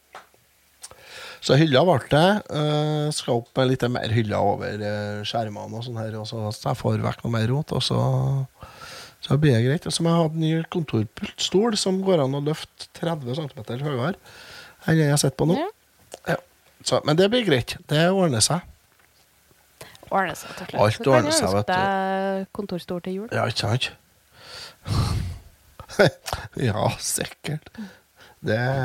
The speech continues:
Speaker 1: nei, det skal jeg ikke, nei. <laughs> Det, nei. Så ha noe mye artigere enn kontorstol til jul, jeg, ellers så kan det bare være.
Speaker 2: Ja,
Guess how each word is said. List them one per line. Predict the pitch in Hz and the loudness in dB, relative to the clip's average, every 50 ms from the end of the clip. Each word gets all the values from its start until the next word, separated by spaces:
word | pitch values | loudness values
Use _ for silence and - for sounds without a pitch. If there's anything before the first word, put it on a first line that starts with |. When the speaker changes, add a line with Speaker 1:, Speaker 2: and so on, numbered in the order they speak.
| 131 135 135 135 165 165 - - - - - - | 0 -2 -2 -4 -6 -12 -12 -14 -18 -18 -8 0
Speaker 1:
nei, | - 110 113 113 - - - | 2 2 2 2 -2 -6 -4
det | - - - | 0 0 0
skal | - - 151 | 2 0 0
jeg | |
ikke, | - - | 0 2
nei. | 165 165 151 - - - - - - 247 - - - 277 - - - - - - - - - 415 320 - - - 277 | 2 2 2 0 -6 -10 -8 -2 -2 -2 -2 0 -4 -4 -4 -2 -4 -6 -6 -6 -6 -4 -4 -4 -4 -4 -10 -14 -14
<laughs> | - - _ - - - - - - - - - - - - _ | -14 -14 _ -20 -20 -20 -20 -20 -20 -20 -20 -20 -20 -20 -20 _
Det, | - - 107 104 101 104 107 104 101 104 107 107 107 | 0 2 4 6 6 6 4 4 4 2 2 2 0
nei. | 123 143 175 - - - - 208 - - - 240 - - - - - | 0 -2 -6 -8 -12 -14 -14 -14 -12 -6 -8 -8 -8 -8 -12 -2 -2
Så | 233 - - - - | -2 -2 0 -2 0
ha | 127 127 | 0 0
noe | 127 135 139 | 0 0 0
mye | 143 135 113 - | 0 -2 -2 0
artigere | - 143 151 - - 107 101 98 104 | -2 -2 -2 0 0 2 2 2 2
enn | 113 117 | 0 -2
kontorstol | - - - 131 123 107 - - 101 98 - - - 127 135 147 151 | -4 -2 0 0 0 0 0 -2 0 0 0 2 2 4 4 4 4
til | 170 156 151 | 4 4 4
jul, | 143 131 127 | 4 4 4
jeg, | 127 120 110 | 4 2 2
ellers | 110 120 113 107 107 - | 2 2 2 2 0 0
så | - 127 147 156 165 165 | 0 0 0 0 -2 -2
kan | - - 170 | -2 -2 0
det | 151 135 | 0 0
bare | 143 127 120 | 0 0 2
være. | 123 123 120 117 107 117 143 - _ _ _ _ _ _ _ _ _ _ _ _ _ _ _ - _ _ _ _ _ _ _ _ _ _ - | 2 2 2 2 2 0 -2 -4 _ _ _ _ _ _ _ _ _ _ _ _ _ _ _ -20 _ _ _ _ _ _ _ _ _ _ -4
Speaker 2:
Ja, | 214 208 - | 0 0 0